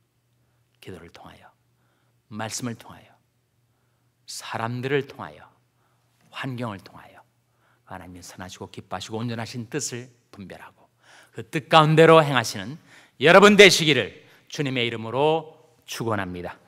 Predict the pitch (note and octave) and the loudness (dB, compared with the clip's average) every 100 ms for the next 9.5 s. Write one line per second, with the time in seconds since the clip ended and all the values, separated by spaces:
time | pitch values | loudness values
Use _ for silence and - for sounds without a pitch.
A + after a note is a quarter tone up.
0 | - - - A#2+ A2 A#2 - A#2 A2+ A2+ | -20 -12 -4 -2 -4 -6 -8 -8 -6 -6
1 | A2+ A2 B2 A#2 A2 A2+ A2+ A2+ A2+ A2 | -6 -8 -8 -8 -8 -10 -8 -8 -10 -10
2 | A2 A2+ A#2 _ _ _ _ - F3 E3 | -14 -16 -20 _ _ _ _ -2 0 2
3 | D#3+ D#3 D3+ D3 C#3+ - - - D#3+ D3 | 4 6 6 4 0 -8 -20 -8 -2 -2
4 | C#3 C3+ B2+ A#2 G#2 _ _ _ _ _ | -2 -4 -4 -6 -10 _ _ _ _ _
5 | _ _ F3 E3+ - D#3 C#3+ C3 A#2+ A#2+ | _ _ 0 0 -2 -2 -2 -4 -8 -14
6 | _ _ - C3+ A#2+ A#2+ A2+ G#2+ G#2+ G#2 | _ _ -10 -6 -4 -2 -2 -4 -8 -10
7 | - _ _ _ _ - D3 - - C#3 | -14 _ _ _ _ -10 -10 -8 -8 -6
8 | B2 A2+ G#2 G2+ F2+ E2+ _ _ _ _ | -4 -6 -4 -8 -10 -14 _ _ _ _
9 | _ _ _ - | _ _ _ -20